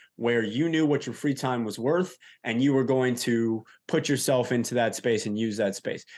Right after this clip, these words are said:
On, you know, and, and then there's also the community that you have and a community that you can share your work with. If you're in the right places like New York City,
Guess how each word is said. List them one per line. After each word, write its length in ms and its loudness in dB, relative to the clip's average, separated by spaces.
On, 280 0
you 140 2
know, 180 4
and, 180 2
and 140 2
then 160 4
there's 180 4
also 240 2
the 100 -2
community 680 2
that 220 2
you 140 2
have 500 2
and 200 2
a 60 2
community 540 2
that 200 0
you 180 0
can 240 -2
share 440 2
your 160 4
work 360 2
with. 440 0
If 160 0
you're 100 4
in 80 4
the 80 4
right 320 2
places 380 0
like 260 2
New 80 2
York 200 0
City, 480 2